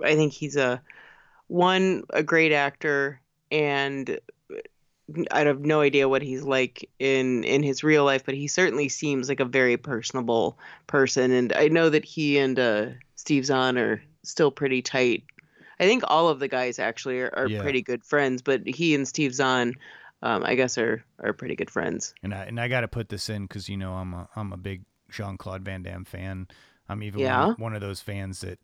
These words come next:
Speaker 2: that watched the movies that Jean-Claude Van Damme did outside of the nineties, but Tom Everett Scott is in one of the better movies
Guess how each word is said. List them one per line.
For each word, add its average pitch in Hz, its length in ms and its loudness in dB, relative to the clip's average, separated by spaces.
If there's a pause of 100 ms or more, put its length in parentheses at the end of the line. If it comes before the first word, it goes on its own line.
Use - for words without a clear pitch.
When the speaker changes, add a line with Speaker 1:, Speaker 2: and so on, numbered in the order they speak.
(320)
Speaker 2:
that 101 180 -8
watched 98 540 -8
the 110 80 -6
movies 101 400 -6
that 92 120 -12
Jean-Claude 95 500 -10
Van 92 180 -10
Damme 92 340 -10 (400)
did 104 180 -8
outside 101 460 -8
of 95 60 -12
the 95 80 -10
nineties, 92 460 -10
but 92 220 -14
Tom 104 200 -10
Everett 92 240 -10
Scott 95 300 -10
is 92 180 -10
in 90 240 -14
one 107 160 -8
of 92 120 -12
the 90 100 -14
better 104 400 -6
movies 92 520 -10